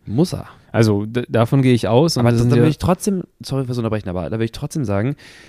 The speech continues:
Speaker 1: selbst dann ist es extrem schwierig, hier ein energetisches Gleichgewicht dann aufrechtzuerhalten.
Speaker 2: Ja.
Speaker 1: Wie, also wie machen
Speaker 2: Du
Speaker 1: die
Speaker 2: weißt ja
Speaker 1: das?
Speaker 2: nicht, was er sonst noch futtert den ganzen Tag über.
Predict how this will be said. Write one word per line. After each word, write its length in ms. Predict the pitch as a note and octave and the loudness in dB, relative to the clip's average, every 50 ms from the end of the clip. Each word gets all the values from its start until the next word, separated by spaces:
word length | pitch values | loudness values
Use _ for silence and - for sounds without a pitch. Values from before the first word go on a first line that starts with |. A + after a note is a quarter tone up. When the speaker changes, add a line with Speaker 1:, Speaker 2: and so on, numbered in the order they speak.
| - _ _ _ _ _ _ _ _ _ _ _ _ _ _ _ _ | -20 _ _ _ _ _ _ _ _ _ _ _ _ _ _ _ _
Speaker 1:
selbst 360 | - C3 D3+ E3 D#3 - - - | -2 0 0 0 0 -4 -6 -4
dann 200 | B2+ E3 G#3 G#3+ | -2 0 0 0
ist 120 | A3 G3+ | 0 0
es 140 | F#3 E3+ D#3+ | -2 -4 -4
extrem 480 | - - - - - - - E3 G3+ | -6 -8 -8 -8 -8 -4 -2 0 0
schwierig, 420 | F#3+ - - D#3 F#3 G#3+ F#3 E3+ - | 0 0 -2 -2 -2 -2 -2 -2 -2
hier 120 | D#3 D3 C#3 | -2 -2 0
ein 60 | C#3+ | 0
energetisches 640 | C3 C3 C3 B2 A#2+ E3+ F#3+ F#3+ F#3 - - C3+ - | 0 0 0 0 0 0 2 2 0 0 -2 -4 -4
Gleichgewicht 520 | - - A3+ A#3 - - A#2 G#2+ G#2 - | -2 -2 -2 -2 -2 -4 -4 -4 -4 -6
dann 100 | - - | -6 -8
aufrechtzuerhalten. 880 | - - G#2+ - - - G#2 G#2+ - - - A#2 A2+ - - B1+ E2 F#2 | -6 -6 -6 -6 -6 -8 -8 -8 -8 -6 -4 -2 -2 -4 -4 -8 -8 -10
Speaker 2:
Ja. 80 | F#2 G2 | -8 -8
Speaker 1:
Wie, 160 | G#2+ A#2 - - | -8 -8 -6 -6
also 220 | A#2 A#2 A#2 A2+ | -6 -6 -4 -2
wie 100 | C#3+ F3 | 0 2
machen 220 | F#3+ G#3 A3+ A#3 - | 2 2 2 2 2
Speaker 2:
Du 40 | A#3 | 2
Speaker 1:
die 40 | G3+ | 4
Speaker 2:
weißt 180 | C#3 A#2+ F#2+ | 4 4 4
ja 40 | B2+ | 2
Speaker 1:
das? 40 | A#2 | 2
Speaker 2:
nicht, 120 | A2+ - | 0 0
was 80 | B2+ A2+ | 0 2
er 60 | A2 | 2
sonst 200 | G#2+ B2+ C#3 C3 | 2 2 2 0
noch 100 | A#2 G2+ | -2 -4
futtert 280 | - - A#2 - G#2 G2+ | -4 -4 -4 -2 -2 -2
den 80 | G#2 G#2 | -2 -4
ganzen 200 | G#2 G#2 A#2 G#2 | -4 -6 -4 -4
Tag 160 | A2 G#2 G2+ | -4 -2 -2
über. 280 | G2+ G#2 G#2+ G#2+ G#2+ | -2 -2 -2 -4 -4